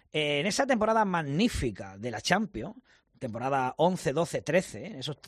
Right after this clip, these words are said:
tres años, ¿no?, bonitos, ¿no?, del Málaga, esas dos temporadas, ¿no?, desde la llegada de Ruud Van Nistelrooy, la llegada al año siguiente de, de Cazorla, vale.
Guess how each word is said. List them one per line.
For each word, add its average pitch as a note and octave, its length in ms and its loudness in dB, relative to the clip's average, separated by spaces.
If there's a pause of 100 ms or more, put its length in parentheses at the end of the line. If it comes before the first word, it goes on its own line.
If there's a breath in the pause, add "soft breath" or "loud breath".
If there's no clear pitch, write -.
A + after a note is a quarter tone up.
tres - 380 -6 (140)
años, E3+ 360 -2
¿no?, D3+ 180 -2
bonitos, D#3+ 540 0
¿no?, D3 160 -4
del C3+ 160 2
Málaga, E3 340 -2 (200 soft breath)
esas B2 160 -4
dos F3 120 6
temporadas, C#3+ 540 0
¿no?, F#3 260 -6
desde C3 220 -4
la A#2+ 80 -6
llegada C3 320 -2
de B2 100 -2
Ruud C3 160 -2
Van C3 140 -4
Nistelrooy, E3+ 680 4 (200 loud breath)
la G#2+ 160 -12
llegada B2 500 -4
al A#2+ 80 -8
año C#3+ 160 -4
siguiente C#3 380 0
de, B2+ 160 2 (200 loud breath)
de B2+ 140 -8
Cazorla, F#3 480 2
vale. A2+ 240 -8